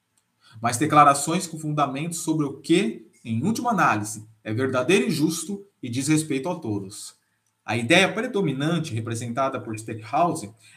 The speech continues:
é que a teologia pública deve empregar formas de discurso e argumentos que são, em princípio,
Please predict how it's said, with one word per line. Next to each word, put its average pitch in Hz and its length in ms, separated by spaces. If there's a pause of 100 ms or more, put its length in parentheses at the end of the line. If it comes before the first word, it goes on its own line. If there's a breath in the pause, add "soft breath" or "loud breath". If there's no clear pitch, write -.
é 113 80
que 131 60
a - 40
teologia 170 440
pública 175 440
deve 170 180
empregar 156 420
formas 156 320
de 156 80
discurso 190 640
e 185 40
argumentos 160 540
que 175 140
são, 139 500 (220)
em 117 160
princípio, 131 680